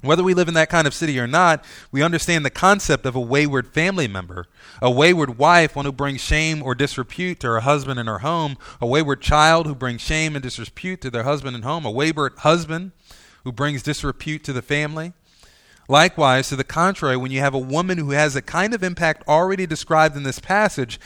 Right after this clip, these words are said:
it's likely to be noticed by everyone around, everyone in the city. And her husband will be respected for having a wife who provides such a benefit to her family.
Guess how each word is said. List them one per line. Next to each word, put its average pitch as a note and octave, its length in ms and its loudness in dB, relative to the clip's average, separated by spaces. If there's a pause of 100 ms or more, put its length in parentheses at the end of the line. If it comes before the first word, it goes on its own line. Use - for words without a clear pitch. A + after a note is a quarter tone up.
(160)
it's D3+ 180 -4
likely F3+ 340 2
to C#3 80 0
be B2+ 120 -6
noticed C#3+ 500 -2
by A#2 260 -2
everyone A2+ 560 -10
around, G#2 540 -8
everyone A2+ 440 -10
in G2 80 -12
the F#2 60 -14
city. F#2+ 440 -12 (960)
And C3 80 -2
her B2 120 2
husband D#3+ 440 2
will C#3 120 0
be C3 100 -2
respected C#3+ 680 -4
for A#2+ 140 -4
having C3+ 280 -2
a A#2+ 100 -6
wife C#3 480 0 (260)
who D3+ 60 -4
provides C#3 560 2
such - 360 -6
a D3 60 4
benefit B2 560 -6
to F2+ 120 -10
her F2 100 -10
family. E2+ 440 -16